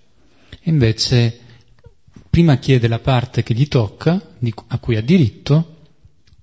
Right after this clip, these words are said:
e poi se ne va. E però, una volta che se n'è andato, il risultato è che questo a cui aveva diritto, queste sostanze,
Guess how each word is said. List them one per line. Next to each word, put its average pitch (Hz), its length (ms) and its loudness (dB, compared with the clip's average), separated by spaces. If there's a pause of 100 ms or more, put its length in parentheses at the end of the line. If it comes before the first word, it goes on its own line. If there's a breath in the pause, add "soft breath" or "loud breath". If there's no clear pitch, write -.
(100)
e 143 60 -6
poi 139 720 -2 (400)
se - 200 0
ne 107 80 4
va. 90 160 -6 (3500 soft breath)
E 151 140 2
però, 127 540 -2
una 127 100 6
volta 139 240 2
che - 120 2
se 135 140 2
n'è 139 80 8
andato, 120 540 4
il 117 80 6
risultato - 520 0
è 117 100 2
che 104 240 -2 (120)
questo - 400 2
a 101 60 -2
cui 135 260 2
aveva 110 280 2
diritto, 117 1000 0
queste 117 320 -2
sostanze, 117 920 -2